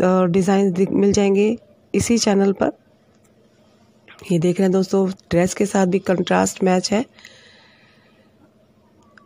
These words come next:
तो मैं उम्मीद करती हूँ कि आपको ये वीडियो पसंद आ रही होगी।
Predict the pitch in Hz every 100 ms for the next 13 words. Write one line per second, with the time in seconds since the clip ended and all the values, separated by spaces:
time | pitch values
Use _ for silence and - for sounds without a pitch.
0 | _ _ _ _ - - _ _ _ -
1 | 220 226 226 226 247 - 254 254 247 240
2 | 233 208 220 220 214 202 226 214 196 196
3 | 208 220 220 226 220 214 220